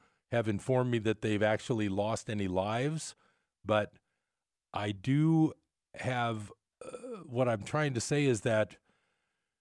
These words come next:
the pain of losing all the paperwork is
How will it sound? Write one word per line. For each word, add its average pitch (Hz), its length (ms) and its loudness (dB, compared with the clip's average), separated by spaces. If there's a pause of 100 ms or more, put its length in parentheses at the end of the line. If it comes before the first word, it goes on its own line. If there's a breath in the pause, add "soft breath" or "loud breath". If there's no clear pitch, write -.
(340)
the 117 120 2
pain 160 520 0
of 117 180 -2
losing 139 460 2
all 131 220 2
the 113 100 -2
paperwork 113 960 0 (1040)
is 117 540 2